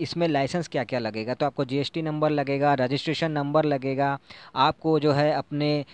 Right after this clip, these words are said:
दुकान में एक वर्कर रखना होगा, साथ ही आपको, जैसा मैंने कहा कि बहुत बड़ी मात्रा में ना सही लेकिन मीडियम मात्रा में माल स्टॉक करना होगा। तो इस बारे में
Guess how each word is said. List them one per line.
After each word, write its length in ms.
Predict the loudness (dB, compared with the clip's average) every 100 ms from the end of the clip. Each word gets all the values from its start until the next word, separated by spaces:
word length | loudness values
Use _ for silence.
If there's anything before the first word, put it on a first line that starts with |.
| -14 -8
दुकान 340 | -2 0 0
में 120 | -2
एक 180 | -2 -2
वर्कर 360 | 4 4 6 4
रखना 340 | 4 2 2 2
होगा, 400 | 2 2 0 -2 _ _ _ _ _
साथ 280 | -2 0 0
ही 80 | -4
आपको, 580 | 0 -2 -2 0 0 0 _ _
जैसा 220 | -4 -2 0
मैंने 240 | 0 -2
कहा 260 | -2 -2 -2
कि 120 | -4
बहुत 300 | -4 0 0
बड़ी 240 | 2 0 2
मात्रा 340 | 0 -2 0
में 100 | 0 -2
ना 160 | -4
सही 240 | -6 -4 -2
लेकिन 260 | -2 -4
मीडियम 320 | -6 -2 -2 0
मात्रा 340 | -4 -2 -2
में 100 | 0
माल 260 | -2 -2 -2
स्टॉक 340 | -2 0 0 0
करना 280 | -4 -2 -4
होगा। 400 | -4 -4 -4 -6 -10 _ _ _ -20 -20 _ -10
तो 60 | -4
इस 120 | 0
बारे 280 | 2 2 2
में 280 | 2 2